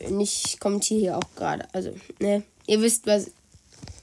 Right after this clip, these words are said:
der Dynamite will einen Skillshot machen, hat ihn aber verhauen. Ich liebe das. Ich liebe das einfach. I love it. Aber das Ding ist,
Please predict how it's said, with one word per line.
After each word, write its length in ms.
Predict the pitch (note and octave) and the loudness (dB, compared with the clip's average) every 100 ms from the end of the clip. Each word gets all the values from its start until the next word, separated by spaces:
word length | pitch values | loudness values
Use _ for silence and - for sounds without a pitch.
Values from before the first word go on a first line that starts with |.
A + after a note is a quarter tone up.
| _ _ - _ _ _ - - _ - | _ _ -20 _ _ _ -10 -10 _ -2
der 100 | G3 | 2
Dynamite 440 | G3+ G3+ G3 G3 | 2 2 0 0
will 60 | F#3+ | -2
einen 80 | |
Skillshot 360 | F#3+ C4+ C4 - | 0 2 2 0
machen, 240 | A#3 A#3 | 0 0
hat 140 | G#3+ G3+ | -2 -2
ihn 100 | F#3 | -4
aber 180 | F#3 F#3+ | -4 -6
verhauen. 540 | G3 G3 G#3+ G#3+ A3 - - _ _ _ _ _ - | -4 2 2 2 -2 -10 -20 _ _ _ _ _ -4
Ich 160 | C4+ C4 | -2 0
liebe 360 | G3+ G3+ G3 | 0 2 4
das. 380 | F#3 F#3+ - - - - - _ _ - _ | 2 0 -4 -10 -12 -20 -20 _ _ -20 _
Ich 200 | A4 - | 0 0
liebe 280 | G#3 E4+ C#4+ | 6 6 6
das 200 | F#3+ F#3+ | 2 -2
einfach. 420 | G3 F#3+ G3 - - - - _ _ _ - - | -4 -4 -6 -10 -16 -20 -20 _ _ _ -16 0
I 120 | A#4+ | 4
love 360 | D4+ D4 G#4+ C4+ | 6 8 6 4
it. 60 | G#3 - - - - - - - - - - - - _ _ - - - - - - - - - - - _ - - - _ _ _ - - _ _ _ _ _ - | 0 -10 -20 -16 -12 -12 -12 -20 -20 -20 -16 -18 -20 _ _ -20 -20 -20 -20 -18 -20 -20 -20 -6 -6 -8 _ -16 -16 -16 _ _ _ -20 -20 _ _ _ _ _ -6
Aber 240 | E3 A3 | 2 4
das 180 | A3 G#3 | 4 4
Ding 180 | C4 C#4+ | 6 8
ist, 380 | D4 D#4 - | 6 4 -8